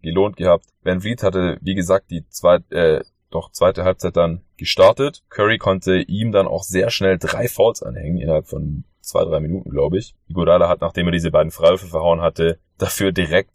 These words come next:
ein Dr-, äh, Corner Three reingenagelt. Wie gesagt, das war ziemlich bizarr bei ihm, wie schwach er von der Freiwurflinie war und wie gut er seine Jumpshots aus dem Spiel getroffen hat. Hat gegen Ende des dritten Viertels auch so ein bei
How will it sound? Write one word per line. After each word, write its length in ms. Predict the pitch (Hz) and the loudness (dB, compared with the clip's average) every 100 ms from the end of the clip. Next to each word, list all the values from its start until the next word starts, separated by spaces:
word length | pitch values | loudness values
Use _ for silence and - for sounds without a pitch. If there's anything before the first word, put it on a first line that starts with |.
| _ | _
ein 140 | 110 90 | -10 -8
Dr-, 220 | 87 101 | -6 2
äh, 220 | 95 87 | 2 2
Corner 280 | - 110 117 | 4 4 4
Three 400 | - 107 107 104 | -2 -4 -2 -2
reingenagelt. 760 | - 92 98 98 95 92 92 87 | 0 2 2 4 4 4 2 -2
Wie 80 | 85 | -4
gesagt, 300 | 82 82 80 | -2 -2 -4
das 120 | - | -8
war 120 | 76 | -6
ziemlich 200 | 85 80 | -6 -6
bizarr 340 | 80 - 80 | -8 2 4
bei 100 | 82 | 4
ihm, 160 | 69 78 | 0 -8
wie 80 | 76 | -10
schwach 220 | - 80 | -6 -6
er 60 | 82 | -4
von 120 | 78 | -8
der 80 | - | -2
Freiwurflinie 420 | 80 - 78 76 | -2 -2 -6 -2
war 120 | 76 | -2
und 100 | 76 | -4
wie 60 | - | -10
gut 220 | 82 73 | -10 -4
er 280 | 78 76 - _ | -2 -2 -4 _
seine 440 | 80 80 80 78 76 | -4 -2 0 -4 -4
Jumpshots 640 | - 87 87 92 82 - - | -2 -2 -2 0 -2 -2 -4
aus 200 | 85 - | -4 -4
dem 140 | 82 | -6
Spiel 280 | - 90 98 | -6 -4 -2
getroffen 400 | 90 95 92 92 | -2 0 -2 0
hat. 300 | 92 87 - _ | 0 -2 -6 _
Hat 140 | - | -12
gegen 160 | 87 85 | -8 -8
Ende 260 | - 95 95 | -4 -2 -2
des 120 | - | -2
dritten 280 | 90 85 82 | -6 -6 -4
Viertels 380 | 95 92 - | -4 -4 -6
auch 160 | 85 82 | -4 -4
so 200 | - 85 | -2 -2
ein 120 | 82 | 0
bei 320 | 76 76 76 | 2 2 0